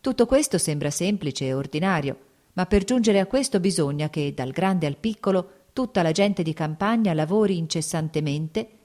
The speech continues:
in quelle tre o quattro settimane, tre volte più del normale, nutrendosi di kvass, di cipolla e di pane nero, battendo e portando di notte i covoni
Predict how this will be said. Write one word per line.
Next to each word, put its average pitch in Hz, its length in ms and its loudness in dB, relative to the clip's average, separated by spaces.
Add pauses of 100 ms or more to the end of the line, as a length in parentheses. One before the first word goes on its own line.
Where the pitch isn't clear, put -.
in 156 160 -8
quelle 139 260 -2
tre 170 160 2
o 147 100 2
quattro 160 320 -2
settimane, 170 600 -2 (420)
tre 254 220 4
volte 220 400 2
più 240 160 -2
del 202 220 0
normale, 147 540 -2 (300)
nutrendosi 156 580 -2
di 143 120 -4
kvass, 185 480 0
di 143 160 -2
cipolla 233 420 2
e 185 60 4
di 190 140 -2
pane 185 240 0
nero, 135 300 -2 (280)
battendo 170 560 2
e 139 60 0
portando 170 480 -2
di 151 100 -2
notte 185 320 0
i 147 140 -2
covoni 214 500 2